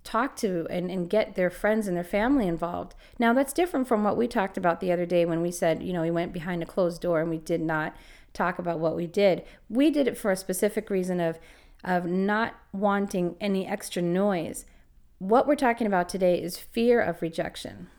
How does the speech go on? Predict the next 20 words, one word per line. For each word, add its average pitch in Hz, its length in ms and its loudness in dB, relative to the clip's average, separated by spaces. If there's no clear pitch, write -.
We're 190 80 -4
talking 196 380 -2
about 175 280 0
people 190 380 -2
who 175 220 0
are 170 380 -2
wanting 240 440 4
to 214 60 0
step 185 300 2
out, 175 360 -2
do 247 180 2
something 208 440 0
different, 175 380 0
and 185 80 -2
are 175 120 2
worried 202 420 4
what 170 160 -2
people 214 340 0
will 165 100 2
say, 233 560 2